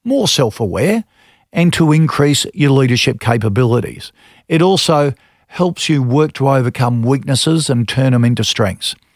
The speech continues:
If you're feeling listless or stressed, maybe it's time to consider how you can integrate personal growth into your business.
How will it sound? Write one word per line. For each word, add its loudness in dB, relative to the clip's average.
If -2
you're 0
feeling 0
listless 0
or 0
stressed, 0
maybe 2
it's -2
time 0
to 0
consider 0
how -6
you 2
can 0
integrate -2
personal -2
growth 0
into 0
your 0
business. -4